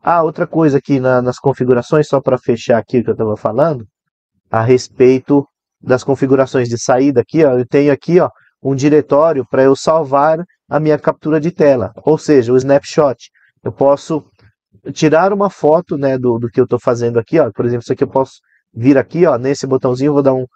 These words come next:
uma captura de tela e ela vai pra aquela pasta determinada que tá aqui nas configurações, tá?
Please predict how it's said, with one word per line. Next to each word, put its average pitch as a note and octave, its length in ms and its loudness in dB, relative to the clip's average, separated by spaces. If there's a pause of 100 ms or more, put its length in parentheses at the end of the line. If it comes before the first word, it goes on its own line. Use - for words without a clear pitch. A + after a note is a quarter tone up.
(260)
uma B2+ 240 0
captura B2+ 400 -4
de D#3 140 -8
tela D#3+ 340 2
e E3+ 100 2
ela E3+ 180 4
vai D3+ 200 -2
pra - 140 -4
aquela E3 340 -2
pasta D3+ 400 -2 (300)
determinada C#3+ 840 0
que C3+ 160 -8
tá C#3 160 0
aqui C3 320 -4
nas B2 260 -4
configurações, B2+ 880 0
tá? A2 200 -4